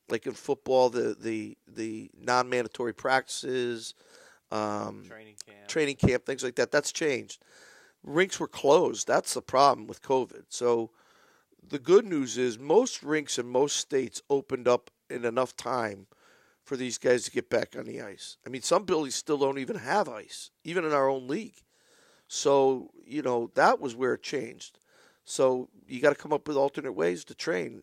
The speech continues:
Speaker 1: you know, whether it be rollerblading, whether it be whatever. But I think, you know, in our sport, most rinks opened up in enough time where the guys train with, you know, for example, if you're home from Notre Dame and I'm home from, you know, you're in college and I'm home from Mentor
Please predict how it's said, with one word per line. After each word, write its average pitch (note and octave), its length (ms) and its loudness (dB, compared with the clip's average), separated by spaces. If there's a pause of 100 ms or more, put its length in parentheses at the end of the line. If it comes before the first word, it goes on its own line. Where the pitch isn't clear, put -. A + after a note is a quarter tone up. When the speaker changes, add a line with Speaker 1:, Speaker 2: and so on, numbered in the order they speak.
(120)
Speaker 1:
you B2+ 120 -6
know, A#2+ 80 -2
whether A#2 360 0
it - 80 -10
be B2+ 80 -10
rollerblading, C3+ 680 0
whether A#2+ 220 -4
it A2+ 100 -10
be A2+ 360 -6 (340)
whatever. C3+ 320 4
But C3 160 0
I C3 80 4
think, - 360 -4 (460)
you C#3 100 -8
know, B2 320 0 (240)
in D3 260 -2
our C#3 280 4
sport, B2 540 -2 (420)
most D3 340 0
rinks D3+ 240 -4
opened C#3 320 -2
up C3 180 2
in C3 60 -6
enough B2+ 300 -2
time B2+ 420 0 (500)
where C3 160 0
the B2 80 -6
guys C3 380 6
train C#3 340 -2
with, B2+ 260 -10 (100)
you D3 60 -6
know, A#2+ 100 0
for C3+ 180 -6
example, C3 380 -2
if A2+ 120 -10
you're C#3+ 160 -2
home C3+ 220 -2
from C3 240 -6
Notre B2+ 260 2
Dame A#2+ 420 -2
and A2+ 280 -12 (340)
I'm C3+ 180 4
home C3+ 240 0
from, A#2+ 380 -6 (160)
you C#3+ 100 -8
know, A#2 240 -4 (100)
you're C3+ 220 -2
in B2 60 -10
college B2 560 0
and A2+ 120 -4
I'm A#2 200 -4
home A#2 240 -6
from A2+ 260 -10
Mentor A#2+ 380 -2